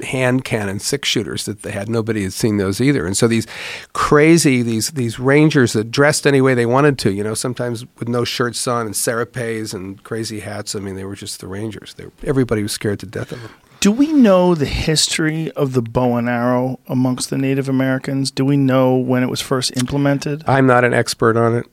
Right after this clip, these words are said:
Speaker 1: Um, I mean, I, I don't know.
Speaker 2: Because I don't know if other,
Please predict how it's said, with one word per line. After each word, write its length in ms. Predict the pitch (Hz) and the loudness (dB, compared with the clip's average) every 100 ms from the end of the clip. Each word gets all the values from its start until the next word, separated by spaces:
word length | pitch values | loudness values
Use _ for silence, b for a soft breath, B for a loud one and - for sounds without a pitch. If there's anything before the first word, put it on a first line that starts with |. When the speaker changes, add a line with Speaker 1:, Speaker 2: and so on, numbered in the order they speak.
| - | -4
Speaker 1:
Um, 440 | 120 113 113 113 - _ _ _ _ _ 277 - | 0 2 2 0 -6 _ _ _ _ _ -20 -8
I 100 | 202 | -2
mean, 180 | 117 117 | 0 2
I, 120 | 107 117 - _ _ _ _ - - - 240 _ _ - | 0 -4 -10 _ _ _ _ -18 -16 -16 -18 _ _ -6
I 100 | 123 | -2
don't 220 | 120 107 | 0 0
know. 220 | 110 107 - B B | -2 -4 -8 B B
Speaker 2:
Because 240 | - 175 170 | -4 0 2
I 140 | 175 | 2
don't 340 | 165 196 208 175 | 2 4 4 4
know 360 | 175 180 165 | 4 4 4
if 180 | 139 - | 2 0
other, 520 | 143 147 147 139 127 | -2 2 4 2 0